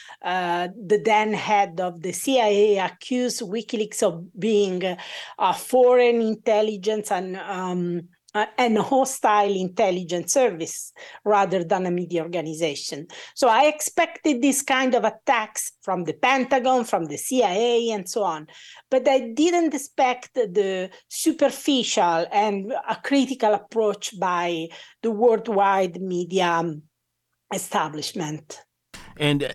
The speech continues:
Speaker 2: uh, as you were saying earlier, and as was reported in late November, the United States should end its prosecution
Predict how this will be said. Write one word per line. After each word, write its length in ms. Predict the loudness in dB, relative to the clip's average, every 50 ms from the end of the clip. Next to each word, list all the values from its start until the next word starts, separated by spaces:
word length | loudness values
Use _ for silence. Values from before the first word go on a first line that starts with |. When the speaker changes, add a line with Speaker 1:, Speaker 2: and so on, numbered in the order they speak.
| -2
Speaker 2:
uh, 40 | 0
as 640 | 0 0 0 0 -2 -2 -4 -2 0 0 0 0
you 100 | 2 2
were 120 | 2 2 0
saying 280 | 0 0 0 0 -2
earlier, 480 | -2 -2 -2 0 0 -2 -2 -2 -2 -2
and 300 | -2 -2 -4 -4 -4 -4
as 460 | -4 -4 -2 -2 -2 -2 -4 -4 -2
was 240 | -2 -2 -2 -2 -2
reported 480 | -4 -4 -2 -2 -2 0 0 0 -2 -2
in 120 | -2 -2
late 220 | -2 -2 -2 -2
November, 580 | -4 -4 -4 -4 -4 -4 -4 -4 -2 -2 -2 -2
the 100 | -2 -2
United 280 | -2 -2 -2 -2 -2 -2
States 380 | -4 -4 -4 -4 -4 -4 -8 -10 -14 -18 -20 -14
should 320 | -10 -2 0 0 0 0 -2 -2
end 180 | -2 -2 -2 -2
its 140 | -2 -4 -6
prosecution 920 | -4 -4 -4 -2 -2 -4 -6 -6 -4 -4 -4 -4 -4 -4 -2 -2 -4